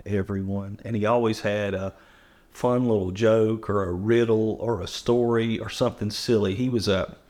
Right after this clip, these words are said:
he worked for the post office. He was a mailman. But he was this incredible, uh, I don't know, he was just a, an energy and a, a solid,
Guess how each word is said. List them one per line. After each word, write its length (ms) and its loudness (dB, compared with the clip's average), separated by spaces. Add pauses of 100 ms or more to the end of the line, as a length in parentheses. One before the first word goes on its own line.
(580)
he 120 -4
worked 240 0
for 80 -6
the 60 -2
post 360 0
office. 340 -4
He 120 0
was 120 -2
a 60 -2
mailman. 720 -2 (1400)
But 220 2
he 180 -2
was 160 -2
this 220 -4
incredible, 1000 -2
uh, 280 -6 (320)
I 160 -4
don't 200 -6
know, 320 -6
he 160 -2
was 180 -4
just 220 -8
a, 160 -12 (1040)
an 160 -6
energy 800 -2
and 220 -6
a, 320 -6 (1300)
a 300 -6 (360)
solid, 800 0